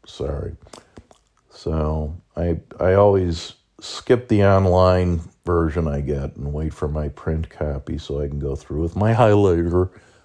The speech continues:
like a twentieth century guy does. Um, so there's a book of the week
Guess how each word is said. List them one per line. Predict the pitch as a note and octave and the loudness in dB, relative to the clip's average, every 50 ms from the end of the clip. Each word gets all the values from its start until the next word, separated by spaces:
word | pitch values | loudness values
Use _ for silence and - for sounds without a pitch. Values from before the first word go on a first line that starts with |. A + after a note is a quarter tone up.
| _ _ _ | _ _ _
like | F2 F2+ F2 - | -4 -4 0 0
a | F2 | 0
twentieth | E2+ - - - F2+ F2 F2 F2 E2+ D#2+ | -2 0 0 0 2 2 2 2 0 0
century | - - D2+ D2 D2 - E2+ D#2+ D#2 C2+ | -2 -4 -6 -6 -6 -6 -6 -4 -4 -4
guy | B1+ C2+ C#2 C#2+ - C#2 | -6 -8 -8 -8 -8 -8
does. | - A#1+ A1 G2 - - - _ - _ _ _ _ _ _ _ _ _ _ _ _ | -10 -10 -10 -12 -12 -14 -18 _ -20 _ _ _ _ _ _ _ _ _ _ _ _
Um, | - A2 G#2 F#2+ F2+ G2 F#2+ F2+ E2+ - - - _ _ _ _ _ _ _ _ _ _ _ _ _ _ _ _ _ - _ - - _ - _ _ _ _ | -12 -10 -10 -8 -8 -10 -10 -12 -12 -14 -16 -20 _ _ _ _ _ _ _ _ _ _ _ _ _ _ _ _ _ -20 _ -20 -20 _ -20 _ _ _ _
so | - - - G2+ G2+ G2 F#2+ F#2+ F#2+ F#2 F2 E2+ - _ _ _ _ _ _ _ _ _ | -14 0 4 4 6 6 6 4 2 2 -2 -4 -10 _ _ _ _ _ _ _ _ _
there's | - G#2+ G#2+ F#2+ | 0 0 2 2
a | G#2+ F2 | 2 2
book | F2 C3+ C3 | 2 2 2
of | C3 A#2+ | 4 2
the | A#2 | 2
week | A2 G#2 G#2+ A#2 C3 B2+ - - | 4 4 4 4 2 0 -4 -12